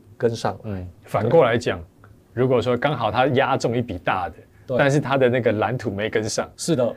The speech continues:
Speaker 2: 后来都会凭实力再把它赔掉。
Speaker 1: 对，所以凭实力把钱赔光，
Speaker 2: 对，对。
Speaker 1: 就是这个意思。
Speaker 2: 对，对，对，对，对。
Speaker 1: 对，对，对。
Speaker 2: OK，好，那最后啊，我想说，就是我们刚刚聊了蛮多的
Speaker 1: 是。
Speaker 2: 一些内容嘛，然后我想说最后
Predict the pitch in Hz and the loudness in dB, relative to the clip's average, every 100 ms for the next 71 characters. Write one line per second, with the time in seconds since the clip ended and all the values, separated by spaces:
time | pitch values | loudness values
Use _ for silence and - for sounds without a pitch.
0 | - 156 127 107 117 131 - 110 123 - | 0 4 4 4 4 4 4 0 -2 -2
1 | 101 117 113 98 85 101 - - 101 82 | 2 2 2 0 -4 -6 -8 -8 -8 -6
2 | - 147 120 - 147 117 - 135 165 180 | 0 0 0 -2 -2 -2 -4 0 0 2
3 | 135 127 - 160 113 - 120 120 113 110 | 0 2 2 2 0 -2 -4 -2 -4 0
4 | 127 101 139 - 127 123 117 101 - 107 | 0 0 -2 -4 -4 -4 -6 -8 -10 -12
5 | - - 101 95 98 95 95 92 92 92 | -12 -8 -6 -4 -4 -6 -6 -8 -8 -6
6 | 117 101 98 - - - - - - - | -4 -4 -6 -8 -12 -18 -20 -20 -20 -6
7 | 113 147 131 104 113 - - 117 151 - | -2 0 0 0 -2 -4 4 4 4 -4
8 | 156 165 143 135 127 120 113 113 - 180 | 0 2 2 2 0 0 -2 -2 2 4
9 | 185 151 98 92 113 143 95 92 - 123 | 8 6 6 2 -2 -2 -8 -6 2 4
10 | 120 120 123 120 107 113 95 107 110 92 | 6 6 4 0 -2 -2 -4 -4 -2 -2
11 | 87 95 104 95 90 85 85 87 98 104 | -2 0 0 0 -2 -4 -6 -10 -10 -6
12 | 120 117 120 117 95 87 87 117 107 - | 0 4 4 2 0 -2 -6 -6 -8 -12
13 | - 107 - 98 107 135 98 85 95 92 | -12 -10 -4 -4 0 2 2 -2 -6 -6
14 | 87 87 110 117 117 110 113 127 117 120 | -8 -6 -4 -4 -4 -2 0 0 0 0